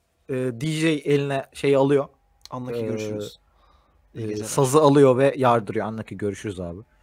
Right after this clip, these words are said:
Speaker 1: Ben niye yayını bu kadar sakin, ben milleti falan uğurluyorum
Speaker 2: Yok,
Speaker 1: ya.
Speaker 2: yok,
Speaker 1: Böyle
Speaker 2: güzel,
Speaker 1: gör-, anla
Speaker 2: güzel.
Speaker 1: ki görüşürüz.
Speaker 2: Bunlar
Speaker 1: Anla
Speaker 2: güzel
Speaker 1: ki.
Speaker 2: şeyler.
Speaker 1: Ha, dikkat edin. <laughs> Ee,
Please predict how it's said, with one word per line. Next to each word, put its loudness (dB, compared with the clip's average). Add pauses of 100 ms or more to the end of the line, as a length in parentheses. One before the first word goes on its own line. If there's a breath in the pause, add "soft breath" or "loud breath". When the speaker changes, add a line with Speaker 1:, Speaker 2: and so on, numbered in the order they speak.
(220)
Speaker 1:
Ben -2
niye 2
yayını 0
bu -12
kadar 0
sakin, -2
ben -8
milleti -8
falan -2
uğurluyorum -2
Speaker 2:
Yok, -6
Speaker 1:
ya. -12
Speaker 2:
yok, -10
Speaker 1:
Böyle -8
Speaker 2:
güzel, 4
Speaker 1:
gör-, 0
anla 0
Speaker 2:
güzel. 2
Speaker 1:
ki 2
görüşürüz. 8
Speaker 2:
Bunlar -8
Speaker 1:
Anla 8
Speaker 2:
güzel -2
Speaker 1:
ki. -4
Speaker 2:
şeyler. -14
Speaker 1:
Ha, -16 (280)
dikkat -10
edin. -8
<laughs> -20
Ee, 2